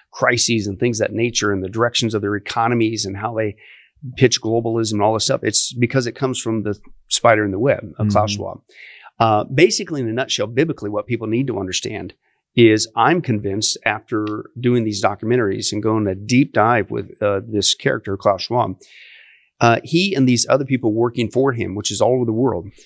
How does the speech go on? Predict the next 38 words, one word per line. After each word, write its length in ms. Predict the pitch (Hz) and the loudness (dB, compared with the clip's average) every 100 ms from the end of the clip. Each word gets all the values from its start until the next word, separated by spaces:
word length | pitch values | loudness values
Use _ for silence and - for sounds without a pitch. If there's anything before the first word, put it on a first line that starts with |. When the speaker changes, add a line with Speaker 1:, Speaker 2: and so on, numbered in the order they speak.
| _ - | _ -2
Speaker 1:
uh, 200 | 107 113 - | 0 2 2
they're 180 | 127 147 | 0 0
building 320 | 139 170 117 | -2 -2 -4
what 100 | 107 | -6
the 80 | 107 | -4
Bible 320 | 107 147 127 | -2 -2 -4
warned 200 | 117 147 | -2 -2
about 200 | 113 95 | 0 0
two 120 | 123 | 0
thousand 280 | 110 104 107 | -2 -2 0
years 160 | 117 117 | 0 0
ago. 120 | 95 | -4
It's 120 | 98 | -2
the 120 | 107 | -2
Antichrist 480 | 104 95 - 92 - | -2 -4 -6 -6 -4
kingdom. 360 | 120 113 78 - _ _ - | -2 -2 -4 -12 _ _ 0
And, 160 | 123 127 | 2 2
and 240 | 120 113 - | 0 -2 2
basically, 300 | 147 190 117 | 2 4 0
I'll 60 | |
just 160 | 110 - | -4 -6
give 100 | 131 | -2
you 60 | 110 | -2
a 20 | |
nutshell. 300 | 120 - 92 | -2 -4 -2
Revelation 480 | 117 135 135 120 107 | -2 0 -2 -2 -4
thirteen, 380 | 123 - 120 | -6 -2 -2
right, 200 | 107 101 - | -2 -4 -6
Speaker 2:
Mm-hmm. 200 | 107 107 | -2 -2
Speaker 1:
tells 320 | 98 143 151 127 | 4 4 4 0
you 60 | |
the 140 | 104 113 | -4 -4
aspects 580 | 117 123 - 101 - 101 | -6 -8 -8 -8 -8 -10
of 100 | 95 | -6
the 80 | |
beast, 340 | 110 117 110 - | 0 0 0 -2
the 120 | 107 | 0
Antichrist, 680 | 107 107 87 - 90 107 | 0 -2 -4 -4 -4 -4